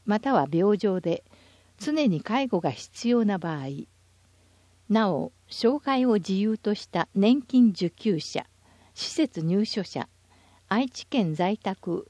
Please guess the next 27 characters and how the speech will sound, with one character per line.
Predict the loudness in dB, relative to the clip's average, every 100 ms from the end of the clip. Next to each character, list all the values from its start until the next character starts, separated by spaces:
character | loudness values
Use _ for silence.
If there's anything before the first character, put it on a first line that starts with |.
| -18
重 | -6 -4 0
度 | -2
障 | 0 2 4
害 | 4 2
者 | 0 -2
手 | 0 0
当 | -2
受 | -6 -6
給 | -4 -2 -2
者 | -4 -8
は | -8 -12 -6
対 | -4 -2
象 | -2 0
に | 0
な | 0
り | -4
ま | -6 -8
せ | -8
ん。 | -10 -12 _ _ _ _ _ _ _ _ _ _ -6
一 | -4 0
万 | 2 2 0 2
四 | 4 4
千 | 2 0 0
百 | -4 -8 -4 -4
四 | 0 4 4
十 | 2 -2 -2
円。 | -4 -8